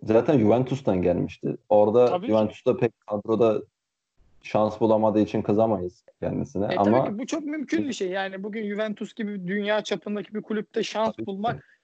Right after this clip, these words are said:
Speaker 2: seviyeler zaten ortada. Hani ya Bonucci,
Speaker 1: Evet.
Speaker 2: Chiellini, otuz yedi yaşına gelmiş adamları bile kesmekte çok zorlanıyorsun. Genç
Speaker 1: Zaten
Speaker 2: oyuncu
Speaker 1: o
Speaker 2: olarak
Speaker 1: kadar
Speaker 2: işte
Speaker 1: sert
Speaker 2: Deli
Speaker 1: bir oyuncu
Speaker 2: Demir
Speaker 1: değil.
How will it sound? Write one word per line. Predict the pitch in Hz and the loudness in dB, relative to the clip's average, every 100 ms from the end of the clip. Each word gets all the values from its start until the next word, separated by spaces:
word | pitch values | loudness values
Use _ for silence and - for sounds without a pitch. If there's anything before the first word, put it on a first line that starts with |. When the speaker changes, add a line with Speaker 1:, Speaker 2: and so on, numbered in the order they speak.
| _ _ _ | _ _ _
Speaker 2:
seviyeler | _ - 220 233 247 269 247 | _ -4 -4 -2 -4 -6 -10
zaten | 254 247 220 | -14 -16 -18
ortada. | 180 - 170 160 | -18 -20 -20 -18
Hani | 175 180 180 _ _ _ _ - | -16 -16 -18 _ _ _ _ -12
ya | 165 170 151 | -8 -6 -4
Bonucci, | 214 269 269 240 233 | -2 -2 -4 -6 -4
Speaker 1:
Evet. | 240 240 | -6 -6
Speaker 2:
Chiellini, | 214 214 208 269 240 | -4 -4 -4 -6 -6
otuz | 208 - 202 | -8 -8 -8
yedi | 208 | -6
yaşına | 262 262 | -4 -4
gelmiş | 247 254 226 | -4 -4 -4
adamları | 196 190 202 233 285 | -4 -4 -4 -8 -8
bile | 262 | -10
kesmekte | - 202 - 175 - | -10 -12 -12 -18 -16
çok | 185 156 | -16 -12
zorlanıyorsun. | 165 165 156 151 147 156 165 | -12 -10 -12 -14 -16 -6 0
Genç | 185 | 2
Speaker 1:
Zaten | 104 170 | 4 2
Speaker 2:
oyuncu | - 160 | 0 -4
Speaker 1:
o | |
Speaker 2:
olarak | 165 160 | -2 0
Speaker 1:
kadar | 175 | -2
Speaker 2:
işte | 160 - | 2 4
Speaker 1:
sert | 190 | 4
Speaker 2:
Deli | 185 | 4
Speaker 1:
bir | |
oyuncu | 143 139 190 | 4 4 2
Speaker 2:
Demir | |
Speaker 1:
değil. | 190 | -2